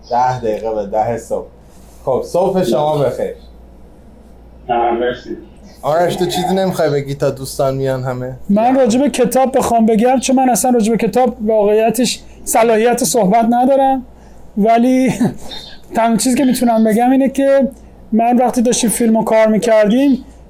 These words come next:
Speaker 3: بهروز این لطف به من کرد و، اه، سه فصل از کتابشو برای من فرستاد به زبون فارسی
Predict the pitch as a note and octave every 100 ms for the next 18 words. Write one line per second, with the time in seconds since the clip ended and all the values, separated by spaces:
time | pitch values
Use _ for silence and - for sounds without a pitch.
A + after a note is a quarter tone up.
0 | - A3 G#3+ B3 B3 B3 B3+ B3 B3 A3+
1 | A#3+ B3+ B3+ C4 B3+ A3+ A3 G#3+ A3+ -
2 | - - - - - - - - - -
3 | - G#3 G3+ D5 G3 F3+ E3 - - -
4 | - - - C4 C4 B3+ B3 B3+ A3 -
5 | G#3+ A#3 B3 A#3 A3+ G#3+ A3+ A#3+ - G#3+
6 | G3 - A#3+ B3+ B3 A#3 A3+ B3+ A3+ C4
7 | B3+ - C4 C4+